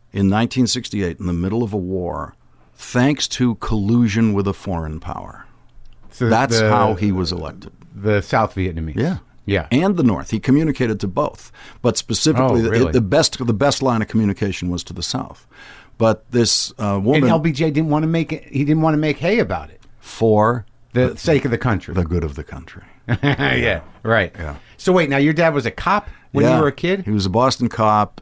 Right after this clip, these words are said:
Speaker 1: and, uh,
Speaker 2: What, what years, though? When did he
Speaker 1: You know, i-, in, uh,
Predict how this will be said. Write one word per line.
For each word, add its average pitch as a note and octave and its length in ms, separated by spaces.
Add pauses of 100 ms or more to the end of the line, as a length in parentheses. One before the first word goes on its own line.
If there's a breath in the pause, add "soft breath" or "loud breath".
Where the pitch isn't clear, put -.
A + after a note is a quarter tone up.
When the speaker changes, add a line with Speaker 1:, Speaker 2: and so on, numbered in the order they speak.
Speaker 1:
and, F2+ 400
uh, F2 140
Speaker 2:
What, D3+ 200
what E3 180
years, E3+ 320
though? F#2 140
When B2 160
did C#3+ 100
he C#3+ 180 (580 loud breath)
Speaker 1:
You F#3 120
know, F3 260
i-, D#3 280
in, D3+ 280
uh, C#3 260